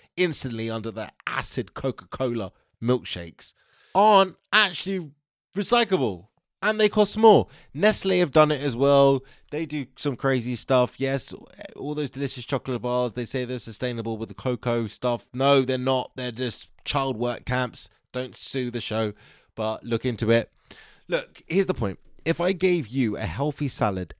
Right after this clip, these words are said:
every day that was actually made to be good for you, and it was good for you, and you ate it, and it was helping you, and it was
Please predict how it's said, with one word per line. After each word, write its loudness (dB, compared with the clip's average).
every 0
day -10
that -2
was -4
actually -4
made -4
to -8
be -6
good -10
for -14
you, -12
and -8
it -6
was -8
good -14
for -20
you, -18
and -8
you -8
ate -6
it, -4
and -14
it -16
was -16
helping -10
you, -12
and -12
it -16
was -14